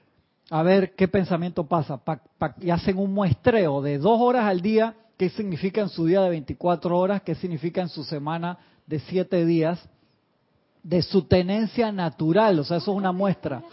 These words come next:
Cuando tú haces un, un estudio, el otro día vi un estudio, dizque,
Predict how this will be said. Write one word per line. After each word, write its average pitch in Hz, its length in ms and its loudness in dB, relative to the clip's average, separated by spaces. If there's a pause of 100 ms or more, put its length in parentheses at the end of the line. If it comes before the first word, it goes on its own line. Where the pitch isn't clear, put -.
(300)
Cuando 170 260 0
tú 214 220 6
haces 233 240 4
un, 208 580 -2
un 208 160 0
estudio, 254 640 2 (280)
el 160 100 -2
otro 180 180 2
día 185 80 6
vi 196 80 6
un 208 80 0
estudio, 214 500 2
dizque, 147 560 -2